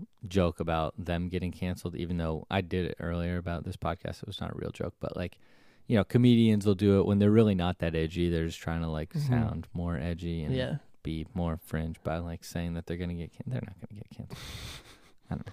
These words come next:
Speaker 1: I think we're coming out of it. I think there's gonna be less and less.
Speaker 2: I think the comedian pos-, like, it's hard to be a comedian nowadays 'cause you, you know, you, you can't say a joke without offending somebody.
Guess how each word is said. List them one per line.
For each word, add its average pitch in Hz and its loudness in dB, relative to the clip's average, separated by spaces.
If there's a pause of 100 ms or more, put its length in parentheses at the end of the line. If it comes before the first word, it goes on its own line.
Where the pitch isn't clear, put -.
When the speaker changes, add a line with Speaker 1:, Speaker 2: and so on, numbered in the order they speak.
Speaker 1:
I 127 4
think 165 6
we're 135 10
coming 113 8
out 78 4
of 62 -2
it. - -6 (360)
I 101 0
think 104 2
there's 101 4
gonna 98 4
be 90 2
less 82 0
and 71 -6
less. - -8
Speaker 2:
I 160 4
think 226 2 (360)
the 151 2
comedian 151 4 (520)
pos-, 139 2 (140)
like, 156 0
it's 151 0
hard 156 6
to 131 0
be 127 2
a 120 2
comedian 113 -2
nowadays - -6 (500)
'cause 135 -4
you, 127 -4 (100)
you 165 -6
know, 127 0
you, 135 0 (200)
you - -10
can't 156 0
say 151 0
a 135 0
joke 127 2
without 120 -2
offending 120 -4
somebody. - -10